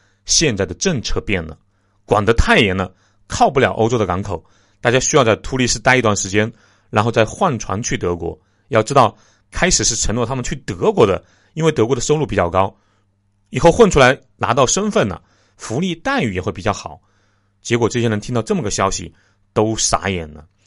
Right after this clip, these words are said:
这还不是最过分的，这二十多人在夜色里被拖到了一个废旧的工厂，是工厂还是仓库，我有点忘记了，反正是很破败的地方。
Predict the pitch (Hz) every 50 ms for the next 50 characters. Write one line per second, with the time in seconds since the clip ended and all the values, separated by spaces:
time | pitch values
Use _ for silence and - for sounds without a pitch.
0 | _ _ _ - - - 208 160 123 - 107 101 95 - 110 113 107 - 143 110
1 | 87 98 92 - 107 98 90 82 82 - _ _ _ _ _ _ - - 160 151
2 | 156 - 190 175 - - 165 147 127 120 120 127 123 _ _ _ _ _ - -
3 | 127 139 180 196 208 175 135 - - 135 113 95 92 - - 95 - - - 117
4 | 117 107 101 92 92 90 - - - - 190 151 110 - 110 98 90 - 117 139
5 | 151 - - 87 73 78 80 _ _ _ _ _ _ _ - - - 131 117 _
6 | _ - 208 214 226 233 - - 113 95 90 87 82 95 92 98 - - 113 104
7 | 95 - - - 175 196 196 - - 101 - _ _ _ _ - - 113 110 110
8 | 143 143 117 110 127 113 98 - 95 82 - _ _ _ _ _ _ _ - -
9 | 107 104 101 135 127 113 - 135 117 - - 92 87 85 82 - _ - - -
10 | 160 117 95 98 92 87 87 85 92 87 85 90 92